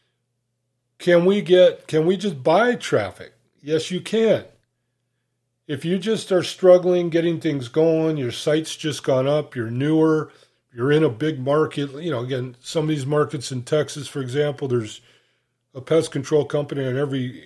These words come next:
you know, every third block. Can you buy it? Yeah,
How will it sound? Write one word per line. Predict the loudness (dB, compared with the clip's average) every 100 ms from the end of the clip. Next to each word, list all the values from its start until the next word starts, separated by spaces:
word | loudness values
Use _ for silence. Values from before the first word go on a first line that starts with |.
| -10
you | -8
know, | -2
every | -2 -2 -4
third | 0 0 0 0
block. | 4 4 4 0 -6 _ _ _ _ _ _ _ _ _ _ _ _ -4
Can | 2 2 2
you | 0
buy | -2 -2 0 0
it? | -2 -4
Yeah, | -4 -4 -8